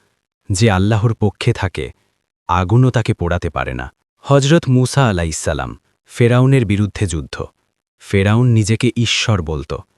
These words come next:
মূসা আলাইহিসসালাম গেলেন একা। শক্তি ছিল না, অস্ত্র ছিল না, ছিল শুধু আল্লাহর আদেশ। লাল সাগরের সামনে দাঁড়িয়ে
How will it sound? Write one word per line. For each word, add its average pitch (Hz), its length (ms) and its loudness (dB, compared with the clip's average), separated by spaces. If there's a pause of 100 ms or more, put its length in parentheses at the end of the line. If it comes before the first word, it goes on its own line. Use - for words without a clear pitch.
(460)
মূসা 147 300 4
আলাইহিসসালাম 147 560 2
গেলেন 139 280 2
একা। 90 320 -4 (480)
শক্তি - 440 -2
ছিল 95 280 0
না, 104 320 0
অস্ত্র 107 380 -2
ছিল 95 260 -4
না, 69 220 -6 (480)
ছিল 139 260 4
শুধু 131 300 2
আল্লাহর 95 480 0
আদেশ। 69 460 -6 (680)
লাল 123 260 4
সাগরের 135 420 2
সামনে 117 420 2
দাঁড়িয়ে 101 420 0